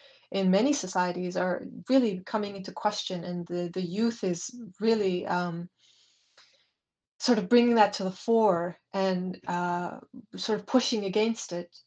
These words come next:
And I think that that comes out in the decisions that many of the characters make,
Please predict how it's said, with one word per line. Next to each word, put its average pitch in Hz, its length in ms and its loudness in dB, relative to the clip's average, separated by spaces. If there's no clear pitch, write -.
And 190 540 -2
I 185 80 -6
think 240 320 -4
that 214 140 -2
that 196 200 2
comes 196 340 -4
out 196 240 4
in 185 160 -2
the 175 140 -2
decisions 196 560 0
that 190 160 0
many 190 300 0
of 190 80 -2
the 190 80 -6
characters 180 560 -4
make, 175 260 -4